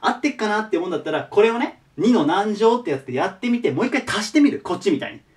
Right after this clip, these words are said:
で、百二十五に戻れば絶対合ってるので、確かめはしやすいからさ。だからテストの時とかで、まあ、時間が余ったら最後、あ、ちょっとやり直しで、やり直しというか、確認してみようかな、みたいな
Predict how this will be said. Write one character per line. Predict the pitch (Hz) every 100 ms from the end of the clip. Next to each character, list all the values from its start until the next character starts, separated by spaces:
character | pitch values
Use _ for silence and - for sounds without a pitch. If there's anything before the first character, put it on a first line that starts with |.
| _ _ _ _
で、 | - 302 -
百 | - 240 262
二 | 285 330
十 | 247
五 | 170 156
に |
戻 | 131 233 381
れ | 370
ば | -
絶 | - 220
対 | 285 -
合 | 285
っ | -
て | 190
る |
の | 120
で、 | 220 - - _ _ -
確 | 233 220
か | 302
め | 302
は | 285
し | -
や | 247 233
す | 269
い |
か | -
ら | 113
さ。 | 110 - _ _ _ _ _ _ _ -
だ | 262
か |
ら | 226
テ | 311
ス | -
ト | 294
の |
時 | 240 226
と | 233
か | 233
で、 | 285 165
ま | 170
あ、 |
時 | 143 131
間 | 285
が | - -
余 | 214 320 453
っ | - -
た |
ら | 147
最 | 160 143
後、 | 120 - _ _ -
あ、 | 143
ち |
ょ |
っ | 277
と |
や | 185
り | 190
直 | 208
し | 214
で、 | 214
や | 165
り | 180
直 | 214
し |
と | -
い |
う | 135
か、 | -
確 | - 156
認 | 170
し |
て | -
み | 254
よ |
う | 294
か | 220
な、 | 226
み |
た | 139
い |
な | 110